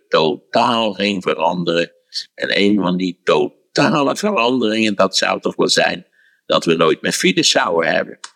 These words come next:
En daar zijn we goed beter, dat zijn we, sorry dat ik, eh, de heren hierbij in betrek, die verdient dat bepaald niet.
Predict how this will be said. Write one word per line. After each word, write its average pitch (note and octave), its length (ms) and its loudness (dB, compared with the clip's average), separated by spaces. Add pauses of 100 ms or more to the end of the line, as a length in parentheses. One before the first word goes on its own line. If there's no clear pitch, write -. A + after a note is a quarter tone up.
(340)
En - 140 -2
daar D3+ 140 2
zijn G#2+ 260 0
we F2+ 100 0
goed - 260 -4
beter, F2+ 280 0
dat - 200 -4
zijn E2+ 240 0
we, D2+ 300 -2
sorry D#2 460 2
dat D2 200 0
ik, - 140 -10
eh, C2+ 240 -2
de - 260 -4
heren E2 420 0
hierbij D#2 320 0
in D2 180 -6
betrek, - 500 -4
die - 320 -2
verdient - 360 -12
dat - 160 0
bepaald - 480 -14
niet. - 360 0